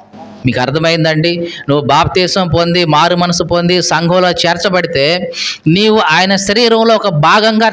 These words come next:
చేర్చబడ్డావు. క్రీస్తు సంఘానికి శిరస్సు. మీకు అర్థమైందండి? సంఘానికి శిరస్సు ఎవరు? క్రీస్తు.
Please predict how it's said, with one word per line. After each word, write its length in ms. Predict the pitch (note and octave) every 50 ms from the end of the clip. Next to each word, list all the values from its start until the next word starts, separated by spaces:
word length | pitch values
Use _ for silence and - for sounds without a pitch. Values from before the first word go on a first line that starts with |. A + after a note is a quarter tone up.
| - -
చేర్చబడ్డావు. 580 | G#3 G#3+ G#3+ B3+ A3 G3+ G3 F#3 F3+ D#3+ A2+ - - - - - - - - - - - - - - - - - - - _ _ - - -
క్రీస్తు 600 | - G3 G#3 B3+ C4 - - - G#3 G3 G#3+ A3
సంఘానికి 760 | A3 - G3 F3 G3 G#3 G#3 A#3 A3+ A3+ A3+ A3 - A3 G#3
శిరస్సు. 640 | - - - G3 G#3 A3+ A3 - - - - - - - - - - - - - - - - - - - - - - - - B2+
మీకు 160 | A#2+ - C3
అర్థమైందండి? 800 | B2+ C#3 D#3 E3 E3+ F3 E3+ E3+ E3+ E3 E3+ E3+ F#3 G#3+ - - - - - - - - -
సంఘానికి 720 | - - E3+ D#3 F3 F#3+ F#3+ G#3 G#3 G#3 G#3 G3+ G#3 A3 F#3+
శిరస్సు 420 | - - F3+ F#3+ G3+ G3 - G#3+
ఎవరు? 720 | G#3 F3+ F3 F#3 F#3+ F#3+ F#3+ F#3+ F#3+ F#3+ F#3 F#3+ G3 F#3+ F#3+ - - - - - -
క్రీస్తు. 560 | F#3 F#3+ G3+ G3 - - - D#3 A2 G2 -